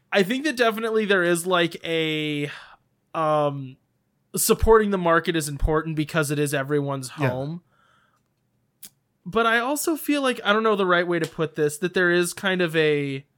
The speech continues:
Speaker 1: mm, maybe, like, an awareness of nature is pretty common. Like, there is a status quo and a hominess that they are trying to maintain, which is kind of the point of the market. You know what I mean?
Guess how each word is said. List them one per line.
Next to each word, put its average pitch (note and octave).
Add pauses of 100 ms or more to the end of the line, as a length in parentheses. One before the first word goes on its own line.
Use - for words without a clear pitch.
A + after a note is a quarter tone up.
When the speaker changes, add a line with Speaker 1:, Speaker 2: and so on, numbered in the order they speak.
(380)
Speaker 1:
mm, F#3 (480)
maybe, G#3
like, G#3+
an A3
awareness E3+
of D#3+
nature D3+
is F#3
pretty G3
common. G3 (260)
Like, D3 (640)
there F#3
is F#3
a F3+
status E3+
quo E3
and D#3+
a D3
hominess D#3
that D#3
they D3+
are C#3+
trying D3
to D3
maintain, C#3+
which D3
is D3
kind G3
of G#3
the A#3
point A3+
of A3
the A#3+
market. A#3+
You A3
know A3+
what A#3
I A3+
mean? A3+